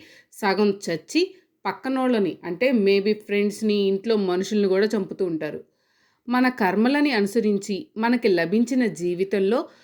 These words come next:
ప్రతిదానికి ఏదో ఒక కారణం ఉంటుంది. అది మనకి తెలియకపోవచ్చు, కానీ ఏదో ఒక రోజుకి తెలుస్తుంది. సరే,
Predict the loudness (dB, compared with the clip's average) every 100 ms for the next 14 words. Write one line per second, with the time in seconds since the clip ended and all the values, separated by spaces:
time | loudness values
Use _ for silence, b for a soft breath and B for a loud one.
0 | b _ 0 2 2 2 2 2 0 0
1 | 2 4 4 4 2 0 -8 -8 -4 -2
2 | -2 -4 -8 -10 -10 _ -10 -4 -2 -2
3 | B B _ 2 2 2 0 0 2 0
4 | 0 0 -2 -8 -18 _ -4 -2 0 -2
5 | B B 2 4 4 2 -2 0 0 0
6 | -2 -4 -4 -8 -10 -10 -10 _ _ -6
7 | -4 -4